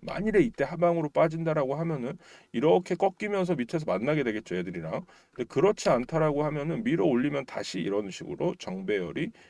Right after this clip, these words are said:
이루어지는 겁니다. 그러면서 주가는 상승을 하고요. 위쪽에서 만나게 되는 거예요, 위쪽에서. 충분히. 이제 뭐 에이비엘 바이오 같은 경우에는 지금 뭐 탄탄대로밖에 남지 않았다라는 생각을 합니다. 오늘도 뉴스가 좀 나왔었죠.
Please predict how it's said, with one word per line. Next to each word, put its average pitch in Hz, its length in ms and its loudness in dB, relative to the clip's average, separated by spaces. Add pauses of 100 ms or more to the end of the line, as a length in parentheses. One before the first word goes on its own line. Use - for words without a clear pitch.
(140)
이루어지는 101 760 -6
겁니다. - 280 -10
그러면서 117 200 -6
주가는 120 400 -2
상승을 143 420 -6
하고요. 135 360 -4 (340)
위쪽에서 202 480 0
만나게 98 380 -2
되는 90 280 -8
거예요, 80 160 -12
위쪽에서. - 460 -18 (220)
충분히. 95 440 -8 (600)
이제 135 180 -4
뭐 127 340 2 (220)
에이비엘 165 380 2
바이오 147 320 2
같은 131 260 -2
경우에는 104 720 -4
지금 101 420 -10
뭐 - 140 -10 (100)
탄탄대로밖에 165 680 -2
남지 - 300 -6
않았다라는 110 580 -2
생각을 151 360 -6
합니다. 127 320 -10
오늘도 147 440 -6
뉴스가 180 360 -2
좀 170 160 -4
나왔었죠. - 640 -2